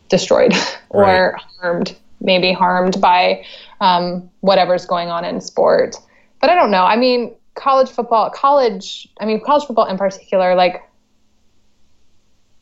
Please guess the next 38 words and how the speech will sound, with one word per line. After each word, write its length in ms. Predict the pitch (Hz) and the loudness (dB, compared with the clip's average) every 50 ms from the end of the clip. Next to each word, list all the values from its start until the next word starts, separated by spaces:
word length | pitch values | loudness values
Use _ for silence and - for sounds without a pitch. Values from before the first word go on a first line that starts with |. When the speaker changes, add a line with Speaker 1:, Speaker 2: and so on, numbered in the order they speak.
| _ - | _ 0
Speaker 1:
I 100 | 214 226 | 0 2
think 140 | 294 294 262 | 2 2 2
a 60 | 254 | 4
lot 180 | 202 190 190 185 | 4 4 2 4
about 220 | 175 185 175 - | 2 0 0 0
those 140 | 190 175 170 | -4 -8 -2
guys 540 | - 180 170 180 175 175 175 180 175 170 - | 0 2 2 4 4 2 2 0 -2 -4 -10
that 120 | 180 175 | -12 -12
play 460 | - - - 175 175 175 175 175 175 | -10 -8 -2 2 2 4 4 4 2
it 140 | - - - - - - _ _ _ _ _ _ _ _ - | 2 0 -6 -14 -20 -20 _ _ _ _ _ _ _ _ -4
and 240 | 190 190 190 190 | -2 -2 0 0
their, 520 | 185 180 175 175 180 175 175 - - - _ _ - _ - - - - - - | 0 0 0 -2 -2 -4 -6 -8 -10 -12 _ _ -20 _ -20 -20 -18 -18 -10 -4
their 180 | 202 196 214 | 0 2 4
long-term 460 | 214 214 214 208 208 196 - 214 196 | 4 4 4 2 0 0 -2 -2 0
physical 360 | - - 185 - - - 185 180 | 0 0 -2 0 0 2 2 2
and 80 | 175 | 2
mental 280 | 175 175 175 - 175 180 | 0 -2 -2 -2 -2 -2
health 480 | - 185 180 - - - - - - _ - | 0 2 2 2 2 0 0 -2 -8 _ -16
Speaker 2:
Mm-hmm. 300 | 104 104 104 92 87 - - - - - - - | -14 -14 -12 -14 -14 -14 -16 -18 -20 -12 -2 -2
Speaker 1:
because 320 | 202 - - 202 190 175 | -2 0 2 0 2 4
of 280 | 190 180 180 175 175 - - - - - _ _ _ | 4 2 2 0 -2 -10 -18 -20 -20 -20 _ _ _
the 80 | - 202 | -2 0
game 260 | - 180 180 180 180 | 2 2 0 0 0
that 120 | 180 170 | -4 -2
they're 120 | 151 151 190 | -2 -2 -2
playing. 320 | - - 180 175 175 175 | -2 -2 -2 0 2 2
And 100 | 180 185 | 0 2
I 60 | 190 | 2
don't 200 | 208 233 254 233 | 2 2 2 2
know 440 | 233 220 247 247 - - - - - _ _ 190 - - - | 2 2 2 2 0 -2 -6 -10 -16 _ _ -20 -18 -6 -2
at 180 | 202 190 175 - | -2 -2 2 2
this 160 | 196 190 196 | 0 0 0
point 220 | - - 208 196 | -4 -4 -4 -4
in 80 | 185 175 | -4 -6
time 360 | - - 180 151 147 - - | -6 -8 -8 -6 -6 -6 -6
if 200 | - 180 - - | -6 -8 -6 -4
you 80 | 196 190 | -6 -2
can 240 | - 190 180 - | -2 -2 -4 -4